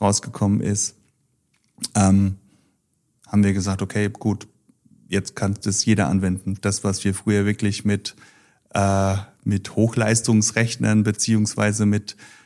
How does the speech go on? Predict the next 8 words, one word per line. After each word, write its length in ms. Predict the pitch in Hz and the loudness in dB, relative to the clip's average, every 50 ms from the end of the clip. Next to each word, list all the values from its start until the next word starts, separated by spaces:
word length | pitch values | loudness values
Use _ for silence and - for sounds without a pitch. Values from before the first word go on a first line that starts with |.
| _ _ _ _ - | _ _ _ _ 0
ähm, 400 | 101 101 101 101 101 98 98 98 | 2 2 4 4 4 4 4 4
Mathematikprogrammen 1300 | 98 98 98 104 101 101 104 113 123 135 120 - - - 113 113 - 113 110 107 107 107 104 107 107 107 | 2 0 0 2 2 2 2 2 0 -2 -4 -4 -6 -8 -8 -4 -2 0 2 4 4 4 4 4 4 2
oder 360 | - - 104 107 110 107 104 | 2 2 2 2 2 2 0
per 220 | 101 - 107 98 | -2 -4 -6 -2
Hand 220 | 110 110 117 113 - | 0 2 2 2 2
dann 120 | 107 104 | 0 0
ausrechnen 600 | 78 76 117 120 - - 120 117 117 - 117 110 | 2 2 2 0 0 0 -2 -2 0 0 2 2
mussten, 520 | 110 113 117 - - - 117 110 110 113 | 2 2 2 0 0 2 2 2 2 0